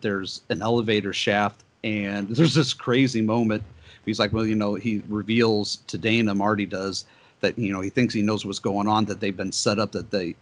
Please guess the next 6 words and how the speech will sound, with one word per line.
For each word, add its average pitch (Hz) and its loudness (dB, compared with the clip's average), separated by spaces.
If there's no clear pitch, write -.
the, 110 -2
the, 85 -2
the 92 -6
monsters 101 0
were 85 -6
sent - 2